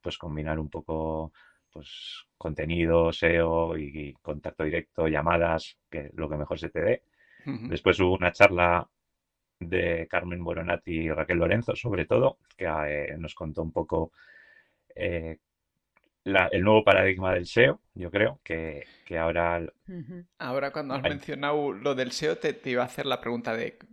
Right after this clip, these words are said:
Speaker 2: cómo se sigue hablando del seo igual que se hablaba antes o se empieza a cambiar un poco el <laughs>
Speaker 1: A ver, hay mucho, se habla mucho.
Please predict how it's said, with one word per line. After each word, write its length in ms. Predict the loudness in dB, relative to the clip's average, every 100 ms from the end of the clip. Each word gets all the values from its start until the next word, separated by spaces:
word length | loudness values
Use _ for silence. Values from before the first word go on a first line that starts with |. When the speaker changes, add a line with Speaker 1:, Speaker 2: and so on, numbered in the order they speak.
| _
Speaker 2:
cómo 460 | -6 -4 -4 -4 -6
se 160 | -10
sigue 280 | -8 -6 -4
hablando 440 | -4 -2 -2 -2 -2
del 120 | -4
seo 240 | -4 -4
igual 340 | -4 -4 -4 -4
que 100 | -6
se 140 | -2
hablaba 340 | 0 0 0
antes 420 | -2 -4 -6 -8 -6
o 60 |
se 120 | -4
empieza 400 | -6 -4 -4 2
a 100 | 2
cambiar 360 | 2 0 0 -2
un 100 | -2
poco 380 | -6 -2 0 2
el 220 | 0 0
<laughs> 1300 | -2 0 0 0 -4 -4 -18 -18 -16 -16 -14 -14 -16
Speaker 1:
A 120 | 0 4
ver, 180 | 4 4
hay 180 | -2 -2
mucho, 720 | -2 -4 0 2 4 2 -4 -8
se 140 | 0
habla 220 | 2 2
mucho. 380 | 2 0 0 -2